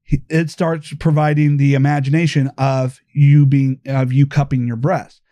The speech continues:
even though you're not actually touching your own breast, but you bring your hands up there and it starts drawing his eye attention to your breasts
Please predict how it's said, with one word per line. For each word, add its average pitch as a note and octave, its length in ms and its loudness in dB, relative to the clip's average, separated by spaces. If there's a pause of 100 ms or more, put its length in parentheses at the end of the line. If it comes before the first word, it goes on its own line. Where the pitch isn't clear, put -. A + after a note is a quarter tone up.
(160)
even G#3+ 220 0
though G3+ 100 -2
you're D#3+ 180 0
not D#3+ 160 -2
actually C#3+ 380 -2
touching E3+ 440 0
your F3+ 160 2
own F#3 140 0
breast, F#3+ 340 -2 (320)
but D4 180 -2
you E3+ 120 -2
bring F#3+ 340 0
your E3+ 160 2
hands F#3+ 400 2
up B2 220 -2
there A#2 320 -4 (400)
and F#3+ 120 -2
it F#3 120 -6
starts F3+ 340 -6
drawing E3+ 460 0
his D3 360 2
eye F#3+ 280 -2
attention C3+ 580 -2 (220)
to B3+ 160 0
your F3 240 0
breasts A2+ 500 -4